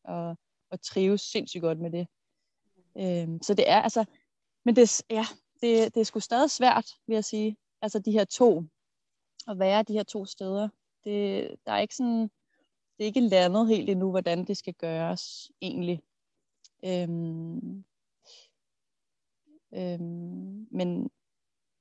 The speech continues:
men jeg kan mærke, hver gang jeg har været heroppe i nogle måneder, så er jeg sådan, så craver jeg virkelig at komme tilbage, og sådan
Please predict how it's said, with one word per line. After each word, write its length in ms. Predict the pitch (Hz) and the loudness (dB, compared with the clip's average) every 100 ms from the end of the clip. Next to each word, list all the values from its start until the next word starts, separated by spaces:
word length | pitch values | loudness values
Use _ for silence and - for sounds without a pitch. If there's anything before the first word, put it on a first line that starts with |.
| _ _ 185 | _ _ -6
men 140 | 180 | -2
jeg 80 | 175 | -2
kan 180 | 180 180 | -2 0
mærke, 300 | 190 220 208 | 2 2 4
hver 200 | 233 220 | 2 4
gang 300 | 185 175 - | 0 0 -2
jeg 80 | 185 | -2
har 100 | 175 | 0
været 260 | 180 196 | 2 2
heroppe 560 | 185 214 - 170 196 196 _ _ _ | 2 0 2 0 -4 -10 _ _ _
i 60 | 190 | -10
nogle 220 | 180 175 | -6 -4
måneder, 380 | 180 190 214 233 - | -2 0 0 -2 -4
så 160 | - | -4
er 40 | 180 | -4
jeg 100 | 175 | -4
sådan, 220 | - - | -8 -12
så 100 | - | -12
craver 460 | - - 196 185 190 | -16 0 4 6 6
jeg 240 | 196 160 160 | 6 6 4
virkelig 300 | 190 - 170 | 2 2 -8
at 60 | |
komme 320 | - 151 143 - _ - | -6 -6 -8 -12 _ -12
tilbage, 420 | 160 151 143 160 - _ _ _ _ - | -6 -2 0 -2 -6 _ _ _ _ -10
og 100 | 165 | -6
sådan 400 | 160 - 151 | -4 -2 -4